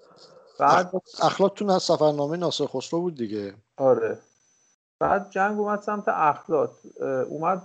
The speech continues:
Speaker 1: با یک، اه، حاجب علی نامی اومده بود به اخلات که اونجا با جلال الدین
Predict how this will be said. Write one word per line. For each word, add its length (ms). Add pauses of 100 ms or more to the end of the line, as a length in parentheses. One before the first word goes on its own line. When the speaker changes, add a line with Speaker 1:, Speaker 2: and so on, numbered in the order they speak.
Speaker 1:
با 420 (1700)
یک، 240 (200)
اه، 200
حاجب 540
علی 220
نامی 300
اومده 320
بود 180
به 180
اخلات 680 (280)
که 100
اونجا 340
با 440 (520)
جلال 340
الدین 480